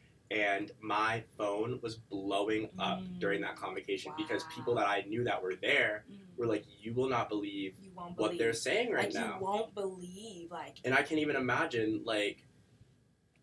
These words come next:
Speaker 1: it's just so mind-blowing to me that you're gonna try to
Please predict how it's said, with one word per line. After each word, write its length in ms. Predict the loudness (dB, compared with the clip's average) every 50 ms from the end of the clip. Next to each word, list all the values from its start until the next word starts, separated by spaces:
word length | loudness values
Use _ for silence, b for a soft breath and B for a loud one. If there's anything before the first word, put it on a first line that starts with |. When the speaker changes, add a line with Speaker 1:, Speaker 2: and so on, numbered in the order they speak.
| _ 4
Speaker 1:
it's 180 | 6 6 6 6
just 180 | 4 4 4 6
so 160 | 8 8 8
mind-blowing 760 | 8 6 2 4 4 4 2 2 0 0 0 0 -2 -2 -4
to 160 | -6 -4 -2
me 140 | -2 -2 -2
that 180 | -2 -2 -2 0
you're 140 | -2 -2 -2
gonna 180 | -2 -2 -2
try 400 | -4 -4 -2 0 2 2 2 2
to 540 | 0 -2 -2 -2 0 0 0 0 -4 -4 -6